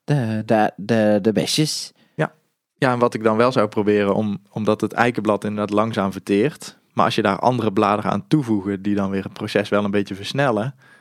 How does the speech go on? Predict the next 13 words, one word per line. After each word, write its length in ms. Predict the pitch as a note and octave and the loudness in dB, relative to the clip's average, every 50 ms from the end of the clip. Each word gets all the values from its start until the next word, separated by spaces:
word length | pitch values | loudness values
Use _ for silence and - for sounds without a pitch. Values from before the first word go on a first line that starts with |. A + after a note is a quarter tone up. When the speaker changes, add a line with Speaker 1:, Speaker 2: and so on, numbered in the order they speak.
| _ _ _ | _ _ _
Speaker 2:
dat 140 | - A2+ A2+ | -8 -6 -2
je 100 | - A2+ G#2+ | -2 -2 -2
een 140 | G#2 G#2 | -2 -2
mix 240 | G#2+ B2+ D3 D3 - | -2 -2 -4 -4 -6
maakt 280 | - G2 F#2 G2 - - | -4 -4 -2 -4 -4 -6
van 160 | - G2+ G2 | -8 -6 -4
dingen, 220 | F#2+ F#2+ G2 A2+ | -2 -2 -2 -4
want 120 | A#2+ B2 A2 | -4 -6 -4
dan 100 | A2+ G#2+ | -4 -4
heb 140 | G2+ G2 - | -4 -2 -4
je 140 | F2+ - - | -4 -4 -4
en 320 | - B2 A#2+ A2+ G2 G2 - _ _ _ _ | -4 -4 -2 -2 -4 -8 -10 _ _ _ _
de, 300 | - G#2+ G#2 G2 G2 | -4 -4 -4 -2 -4